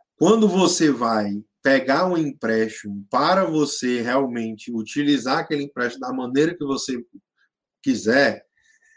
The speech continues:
não tem esse negócio de ser em uma única transação, aí você simplesmente pode pegar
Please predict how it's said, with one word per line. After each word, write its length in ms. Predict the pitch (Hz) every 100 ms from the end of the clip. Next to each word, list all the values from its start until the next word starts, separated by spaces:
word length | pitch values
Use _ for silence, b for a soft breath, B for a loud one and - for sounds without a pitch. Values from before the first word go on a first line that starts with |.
| _
não 260 | 110 156 160
tem 160 | 147
esse 140 | 143 -
negócio 320 | 131 131 131
de 80 | 117
ser 200 | - 131
em 160 | 135
uma 160 | 135 131
única 360 | 143 165 156 139
transação, 800 | 131 131 120 107 - 123 143 110 _ _ _ _ _ _ -
aí 200 | 117 120
você 680 | 143 151 151 147 151 160 -
simplesmente 840 | - 156 160 165 147 143 151 -
pode 380 | - 139 135 151
pegar 640 | - 156 147 127 113 127